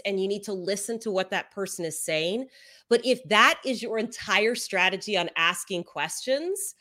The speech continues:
you are missing y-, at least eighty percent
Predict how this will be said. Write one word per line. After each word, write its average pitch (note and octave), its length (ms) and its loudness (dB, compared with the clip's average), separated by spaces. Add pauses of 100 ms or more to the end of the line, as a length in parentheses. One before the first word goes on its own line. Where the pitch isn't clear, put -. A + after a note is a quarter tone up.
(140)
you A#3+ 200 0
are C#4 80 8
missing A3 800 0 (840)
y-, G3 200 -10 (320)
at B3+ 160 6
least C4 580 -2
eighty A#3 220 0
percent G3 520 -2